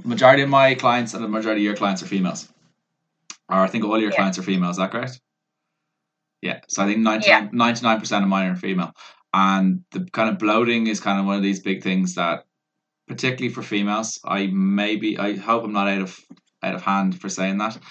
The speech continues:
Speaker 1: is kind of one of the big things that kind of females have to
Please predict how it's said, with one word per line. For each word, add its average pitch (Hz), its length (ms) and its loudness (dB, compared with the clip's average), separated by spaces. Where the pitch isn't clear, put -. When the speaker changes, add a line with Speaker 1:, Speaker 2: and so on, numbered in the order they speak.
Speaker 1:
is 95 160 -4
kind 101 160 2
of 98 60 2
one 98 100 2
of 101 60 0
the 98 80 -2
big 95 240 -2
things 95 200 0
that 87 140 -4
kind 95 160 -2
of 90 100 -6
females 95 380 0
have 87 160 -2
to 92 100 -8